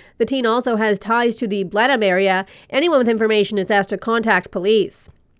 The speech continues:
Within a year, sixty-one more families in Windsor, Essex will have access to affordable housing units.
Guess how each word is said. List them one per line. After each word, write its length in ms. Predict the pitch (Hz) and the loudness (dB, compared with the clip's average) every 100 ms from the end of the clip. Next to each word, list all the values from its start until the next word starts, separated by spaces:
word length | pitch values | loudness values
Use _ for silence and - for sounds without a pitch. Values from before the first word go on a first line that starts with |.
| _ | _
Within 240 | 269 359 320 | 2 4 2
a 60 | |
year, 300 | 294 294 302 | 0 4 4
sixty-one 880 | - - 381 - 269 208 196 294 320 | 4 -4 -4 -2 -2 0 0 0 2
more 200 | 254 220 | 2 0
families 480 | 220 220 208 202 196 | 2 0 2 2 2
in 140 | 196 | 0
Windsor, 320 | 196 202 202 | 0 0 2
Essex 400 | 196 196 269 285 | 4 2 0 0
will 120 | 208 202 | 0 0
have 140 | 196 | 2
access 360 | 185 180 208 - | 2 0 -4 -2
to 120 | 214 | -2
affordable 500 | 190 208 185 180 180 | 0 0 0 0 0
housing 360 | 196 180 185 | 0 0 -2
units. 460 | 185 185 226 285 | -2 0 0 -2